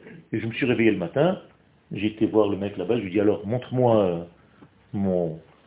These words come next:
dessin de sommeil. » Il m'a montré, il m'a dit, « Voilà, là, tu as rêvé. » Il dit, « Mais combien de ça, temps ça a duré ? » Il m'a dit, « Rien, c'est, c'est, si tu veux que tu racontes mon rêve, j'ai au moins pour deux jours. »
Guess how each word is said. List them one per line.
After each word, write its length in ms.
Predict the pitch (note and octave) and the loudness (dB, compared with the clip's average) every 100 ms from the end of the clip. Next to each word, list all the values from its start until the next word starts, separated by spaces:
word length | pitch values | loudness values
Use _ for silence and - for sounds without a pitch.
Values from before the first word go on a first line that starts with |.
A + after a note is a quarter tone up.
| _ _ _ _ - | _ _ _ _ 0
dessin 460 | B2 A#2+ - C#3+ | 2 4 6 6
de 100 | A#2+ | 6
sommeil. » 520 | A2+ B2+ A#2+ A#2+ A#2 C#3 | 2 2 6 6 4 0
Il 60 | |
m'a 80 | D3+ | 0
montré, 400 | F3+ F#3 G#3 G#3 - | 2 0 -2 -4 -2
il 40 | |
m'a 80 | C3 | 0
dit, « 80 | A#2+ | 6
Voilà, 220 | B2+ A#2 | 8 10
là, 100 | C3+ - | 8 8
tu 120 | - | 8
as 40 | C#3 | 10
rêvé. » 420 | A#2 G2+ G2+ - - _ _ - - - _ _ _ _ _ _ _ _ _ _ _ _ _ - | 10 6 4 0 -20 _ _ -12 -12 -14 _ _ _ _ _ _ _ _ _ _ _ _ _ -18
Il 80 | F2 | -10
dit, « 80 | G2+ | -6
Mais 80 | F#2+ | -2
combien 200 | C3 A#2 | 0 0
de 60 | - | 4
ça, 160 | G#2 | 4
temps 200 | G2+ G#2+ | 4 0
ça 120 | G2+ F#2+ | 4 2
a 40 | |
duré ? » 280 | - F#2+ A#2+ | 2 -6 -4
Il 60 | F3 | -4
m'a 80 | |
dit, « 100 | C3 | -4
Rien, 260 | F3+ E4 D4 G3 | 0 0 0 -4
c'est, 100 | E3+ | -8
c'est, 120 | E3 - - - - - - - - - _ _ _ _ - F#2+ - - - - | 0 4 6 4 -4 -10 -10 -8 -8 -14 _ _ _ _ -12 -12 -14 -16 -20 -18
si 80 | - | -14
tu 160 | - A2+ | -6 -6
veux 40 | |
que 80 | A2+ | 0
tu 100 | C3 | 2
racontes 280 | A#2+ D#3 C#3+ | 2 0 -2
mon 100 | D3 | -2
rêve, 200 | B3+ C4 - _ _ _ - - - - - | -2 -4 -12 _ _ _ -14 -10 -10 -12 -8
j'ai 120 | A2 | -2
au 80 | B2 | 0
moins 200 | C3 D3+ | 2 0
pour 220 | - A2 | -2 -2
deux 140 | C3 | -2
jours. » 240 | A2 A2 | -2 -6